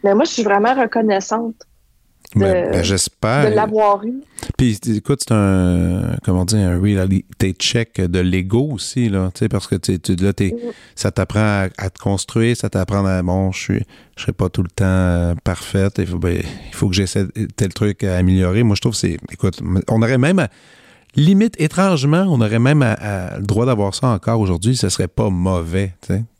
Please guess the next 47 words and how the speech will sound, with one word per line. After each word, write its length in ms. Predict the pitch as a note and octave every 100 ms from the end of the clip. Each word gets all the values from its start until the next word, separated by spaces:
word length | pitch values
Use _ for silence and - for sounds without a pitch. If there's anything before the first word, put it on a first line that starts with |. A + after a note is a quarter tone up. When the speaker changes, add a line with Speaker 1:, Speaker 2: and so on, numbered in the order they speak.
| _
Speaker 2:
Parce 180 | F#2 -
que 80 | G#2 -
aujourd'hui, 340 | A2 G2+ A#2
les 100 | D#3
seules 200 | G#2 B2
critiques 420 | A2+ - - C#3 -
que, 280 | A2+ F#2+ F2 - - _ _ _ _ _
que 80 | G#2
tu 340 | F#2 - - -
as, 260 | G2 B2+ E3+
je 80 | A#2
présume, 760 | - F2+ D#2+ C3 D#3+ G2 C#3 _ - _ -
et 160 | G2+
que, 380 | - G2 F#2+ F2+ F#2
et 60 |
moi 180 | F2+ F2
aussi 200 | E2 D3+
qu'on 260 | - F2 G2+
a, 80 | D#3+
ben, 180 | G#2 F2
c'est 160 | -
des 120 | F2+ F2
critiques 460 | - F2 B2 A2
de 120 | F#2+
journaux. 400 | G2 G2 F2+ G#2+ - _ _ _ _ _ _ _ _ -
Et 120 | F#2+
ça, 160 | - C3
c'est 180 | - G2
pas, 80 | B2+
euh, 320 | C3 A#2 G2
et 100 | A2
c'est 200 | F#2+ B2
ça, 200 | A2 -
Speaker 1:
Hmm. 40 | A#3
Speaker 2:
c'est, 240 | A3 B2+
ça 160 | - A2+
peut 200 | - F#3
être 140 | D#3+
constructif, 580 | - A2 - G2+ - A2+
mais 80 | A2+
c'est 140 | -
toujours 340 | - A2+ C#3 C3 _
tellement 400 | - A#2 B2 C#3 B2+ _ _ _ _ _ _ A2
un 160 | A2+
œil 180 | A#2 B2 -
extérieur 720 | A2 - A#2 G#2 A2 D3+
qui, 120 | A2+